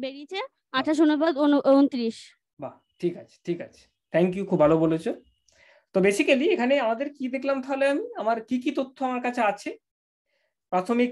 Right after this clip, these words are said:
Speaker 2: চাপ এবং অন্তিম চাপ, হ্যাঁ, প্রাথমিক আয়তন দেওয়া নেই, প্রাথমিক তাপমাত্রা এবং অন্তিম তাপমাত্রা দেওয়া আছে।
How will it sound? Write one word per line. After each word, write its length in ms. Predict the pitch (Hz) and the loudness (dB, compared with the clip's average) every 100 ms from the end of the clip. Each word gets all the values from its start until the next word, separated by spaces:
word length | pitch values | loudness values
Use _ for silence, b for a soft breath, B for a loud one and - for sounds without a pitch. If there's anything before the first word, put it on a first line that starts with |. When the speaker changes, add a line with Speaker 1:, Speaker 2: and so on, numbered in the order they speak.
| - | 0
Speaker 2:
চাপ 320 | 226 220 220 - | 2 2 0 -10
এবং 140 | 185 202 | -6 -6
অন্তিম 460 | 190 190 185 208 185 | -4 -6 -6 -6 -4
চাপ, 240 | 190 180 - _ _ _ _ _ _ - | 0 -2 -4 _ _ _ _ _ _ -14
হ্যাঁ, 220 | 120 139 - | -12 -12 -6
প্রাথমিক 420 | 180 180 214 214 214 - - | -4 -2 -2 -4 -6 -20 -4
আয়তন 440 | 175 190 190 214 220 - | 2 2 2 -2 -2 -4
দেওয়া 220 | 170 147 | 0 0
নেই, 140 | 165 - _ | -2 -14 _
প্রাথমিক 400 | 170 170 208 185 | -10 -6 -8 -4
তাপমাত্রা 500 | 190 180 202 208 311 | -4 -2 -4 -4 -2
এবং 180 | 247 220 | -2 -2
অন্তিম 360 | 220 185 196 220 | -4 -4 -4 -2
তাপমাত্রা 480 | 175 156 180 180 156 | -2 0 -4 -2 -6
দেওয়া 280 | 123 117 123 | -6 -8 -10
আছে। 160 | - | -12